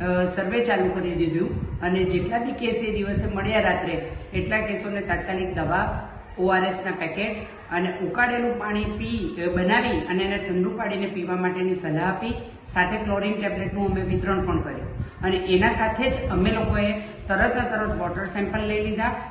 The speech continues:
અને દાખલ થયેલા દર્દીઓના સ્ટૂલ સેમ્પલ લઈ અને અમે સોલા, અ, સિવિલ હોસ્પિટલમાં માઇક્રોબાયોલોજી ડિપાર્ટમેન્ટમાં મોકલી આપેલ હતા.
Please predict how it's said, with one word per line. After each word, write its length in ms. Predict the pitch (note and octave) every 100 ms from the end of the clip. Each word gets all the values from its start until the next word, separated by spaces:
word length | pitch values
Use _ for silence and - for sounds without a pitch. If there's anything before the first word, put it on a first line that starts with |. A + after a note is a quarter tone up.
| -
અને 240 | E3 F3+ F#3
દાખલ 300 | E3 - A#3
થયેલા 300 | A3 - G#3
દર્દીઓના 880 | F#3 E3+ G#3 A3+ E3 - - - -
સ્ટૂલ 340 | - - A#3+
સેમ્પલ 340 | A#3+ G#3+ G3+ G#3
લઈ 380 | F#3+ G#3+ G#3+ - - - -
અને 460 | F#3 F#3 F#3 F#3+ F#3+
અમે 180 | F#3 F#3
સોલા, 320 | F#3 F#3 G#3
અ, 600 | G#3+ - - G3 F3 F3
સિવિલ 320 | F3 G3+ G#3+ A3+
હોસ્પિટલમાં 580 | G#3 G#3 F#3+ F#3+ F#3+
માઇક્રોબાયોલોજી 760 | F3 E3+ G3 G#3+ G3+ F#3 F#3 F3+
ડિપાર્ટમેન્ટમાં 680 | E3 - D#3+ F3+ F3 F3
મોકલી 300 | D#3+ D3 D#3+
આપેલ 280 | C#3 - E3+ - -
હતા. 300 | G3+ G#3 D3+